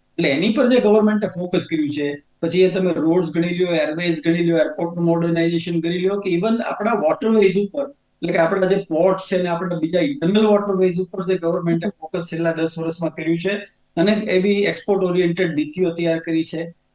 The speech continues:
સર્વિસીસ સેક્ટરમાં આપણું કન્ટ્રી સારું કામ કરતું હતું, મેન્યુફેક્ચરિંગમાં આપણે પાછળ હતા, તો હવે એ મેન્યુફેક્ચરિંગ ઉપર પણ ઘણું બધું ધ્યાન આપવામાં આવ્યું છે, જેમાં ઇન્સેન્ટિવાઇઝેશન કરવામાં આવ્યા છે, પ્રોડક્ટિવિટી લિંક ઇન્સેન્ટિવાઇઝેશન,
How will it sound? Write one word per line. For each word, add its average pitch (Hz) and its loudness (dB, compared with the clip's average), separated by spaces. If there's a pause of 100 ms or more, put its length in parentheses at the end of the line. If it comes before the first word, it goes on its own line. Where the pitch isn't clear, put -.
(160)
સર્વિસીસ 202 2
સેક્ટરમાં 196 0
આપણું 185 0
કન્ટ્રી 170 0
સારું 170 2
કામ 175 2
કરતું 165 -4
હતું, 165 0
મેન્યુફેક્ચરિંગમાં 165 0
આપણે 170 -4
પાછળ 175 0
હતા, 156 0
તો 160 -4
હવે 156 -2
એ 175 -2
મેન્યુફેક્ચરિંગ 185 0
ઉપર 214 0
પણ 254 -2 (240)
ઘણું 202 2
બધું 202 2
ધ્યાન 185 2
આપવામાં 180 -4
આવ્યું 180 -4
છે, 180 -2
જેમાં 175 0
ઇન્સેન્ટિવાઇઝેશન 165 0
કરવામાં 156 -2
આવ્યા 151 0
છે, 151 -8
પ્રોડક્ટિવિટી 294 -6
લિંક 147 -4
ઇન્સેન્ટિવાઇઝેશન, 302 -4